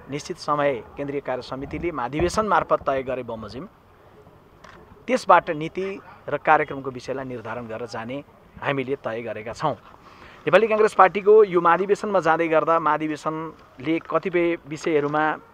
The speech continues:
व्यवस्थापकीय जिम्मेवारीहरू गर्नुपर्ने हुन्छ। त्यस कारण म तपाईँहरूलाई जानकारी गराउँ, पार्टीका आदरणीय सभापति शेरबहादुर देउवाको संयोजकत्वमा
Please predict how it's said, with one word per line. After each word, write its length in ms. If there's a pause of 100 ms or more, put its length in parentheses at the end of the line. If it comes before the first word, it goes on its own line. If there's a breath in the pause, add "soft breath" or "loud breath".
(100)
व्यवस्थापकीय 600
जिम्मेवारीहरू 640
गर्नुपर्ने 480
हुन्छ। 220
त्यस 1160
कारण 100
म 80
तपाईँहरूलाई 360
जानकारी 400
गराउँ, 280
पार्टीका 440 (440)
आदरणीय 320
सभापति 480
शेरबहादुर 420
देउवाको 460 (840 soft breath)
संयोजकत्वमा 880